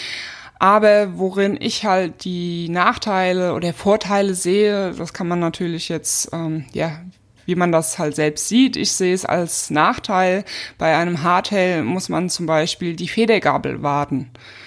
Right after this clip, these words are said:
Das ist nämlich das, was ich an einem Gravelbike so toll finde, dass man wirklich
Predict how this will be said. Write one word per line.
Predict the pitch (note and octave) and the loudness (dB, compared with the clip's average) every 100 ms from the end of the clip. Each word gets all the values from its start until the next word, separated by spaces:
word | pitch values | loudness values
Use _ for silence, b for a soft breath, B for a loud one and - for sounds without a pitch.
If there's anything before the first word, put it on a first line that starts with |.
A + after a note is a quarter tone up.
| B B B B | B B B B
Das | F3 - | -4 -4
ist | - G#3 | -2 -2
nämlich | G#3+ G3+ F3+ | 0 0 2
das, | F3+ F#3+ - | 4 2 2
was | G3 F#3+ | 2 0
ich | G3 F3+ | -2 -2
an | F3+ | -2
einem | F3 | -2
Gravelbike | - F#3 G3+ G3 E3+ F3+ | -2 -2 0 0 -2 -2
so | - E3+ | -6 -8
toll | - E3 F#3 | -2 0 0
finde, | - A3+ A3+ B3+ C4+ C4 | 0 0 2 2 0 -2
dass | F3+ - | -2 -2
man | F3+ F#3 F3+ | 0 0 0
wirklich | E3 F3 G#3 G#3 A3 - | -4 -4 -2 0 0 -2